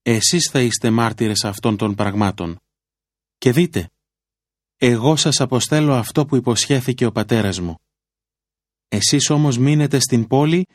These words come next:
μέχρι να ντυθείτε με δύναμη από τα ύψη». Και τους οδήγησε έξω μέχρι τη Βιθανία, σήκωσε τα χέρια του και τους ευλόγησε.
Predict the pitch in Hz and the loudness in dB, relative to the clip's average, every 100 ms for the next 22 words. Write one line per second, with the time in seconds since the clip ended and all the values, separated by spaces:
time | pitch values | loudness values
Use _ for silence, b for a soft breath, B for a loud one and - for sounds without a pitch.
0 | _ _ 117 156 156 165 147 123 123 - | _ _ 2 2 2 2 2 2 0 0
1 | 165 165 139 113 165 160 147 139 131 131 | 0 2 2 2 2 2 2 2 0 0
2 | 127 165 - 92 82 _ _ _ _ _ | 0 2 0 -2 -8 _ _ _ _ _
3 | _ _ _ _ _ _ _ _ _ - | _ _ _ _ _ _ _ _ _ -6
4 | 101 110 - 104 151 123 - 107 120 - | -4 -2 -2 0 2 2 0 0 -2 -2
5 | - 190 b b _ - 123 123 127 127 | -2 -2 b b _ 0 0 2 -2 0
6 | 107 98 107 101 123 156 180 - _ _ | -2 -2 0 2 2 0 -2 -8 _ _
7 | _ 196 190 190 147 143 117 - 143 143 | _ 0 0 0 -2 -2 -2 0 0 0
8 | 147 143 131 127 120 113 117 113 98 92 | -2 -2 -2 -2 -2 0 0 0 -2 -6
9 | 92 92 | -6 -10